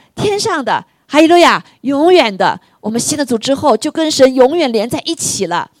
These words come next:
因为我们信了主之后，被拯救以后，我们不再是，呃，过去的失落的人、堕落的人哈，呃，没有永生。今天神恢复了我们一个是属灵的人，也是什么？地上的人。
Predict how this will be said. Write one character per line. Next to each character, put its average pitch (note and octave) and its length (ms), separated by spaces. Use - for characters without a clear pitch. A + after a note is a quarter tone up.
因 A#3 160
为 A3 80
我 G#3 80
们 F3 100
信 D4 220
了 A#3+ 80
主 G3 140
之 A#3+ 180
后， B3 160
被 - 260
拯 F#3 200
救 A#3+ 160
以 F#3 100
后， F#3+ 180
我 A#3+ 100
们 A#3 80
不 D#4 100
再 C#4 220
是， A#3 320
呃， B2 380
过 A#3+ 160
去 - 180
的 F#3 140
失 - 300
落 B3+ 180
的 F3+ 120
人、 B2+ 220
堕 B3+ 140
落 F#3+ 140
的 E3 100
人 A#2 180
哈， D#3 340
呃， B2+ 200
没 F3+ 240
有 F3 160
永 C#3 200
生。 E3 300
今 G3 120
天 G3 180
神 D#3+ 260
恢 A3+ 240
复 G#3+ 160
了 E3+ 80
我 C3+ 60
们 D3 140
一 C3 40
个 D3+ 200
是 F3 140
属 D#3 260
灵 E3 160
的 B3 100
人， D3 260
也 D#3+ 160
是 G#3 140
什 F3 120
么？ A#2 160
地 G3 100
上 C#3+ 220
的 G#2+ 80
人。 B1+ 160